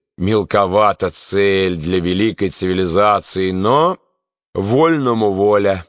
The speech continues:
мешать я вам не буду. А больше того, готов вам помочь. На определённых условиях, естественно.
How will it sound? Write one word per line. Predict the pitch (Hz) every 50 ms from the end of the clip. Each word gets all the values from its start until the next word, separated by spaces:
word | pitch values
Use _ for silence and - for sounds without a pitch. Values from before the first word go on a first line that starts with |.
| _ _
мешать | 85 90 95 87 78 - - 113 135 160 147 - - -
я | 87 92 107 98
вам | 82 92 90 82
не | 80 78 80
буду. | 65 62 69 69 71 78 76 - - _ _ _
А | - 80 87 85 80
больше | 71 67 80 104 120 113 117 107
того, | - - 78 76 69 73 73 67 - _ _ _ _ _
готов | 90 87 95 90 - 101 98 85 90
вам | 101 117 120 117
помочь. | - 139 143 147 117 95 90 90 - - - _ _ _ _ _ _ _ _ _ _
На | 98 110 117 120
определённых | 110 127 135 131 123 147 139 139 131 135 147 143 -
условиях, | 160 147 - - 160 147 110 85 76 73 80 -
естественно. | 85 82 - - - - 82 76 - - - 73 73 73 71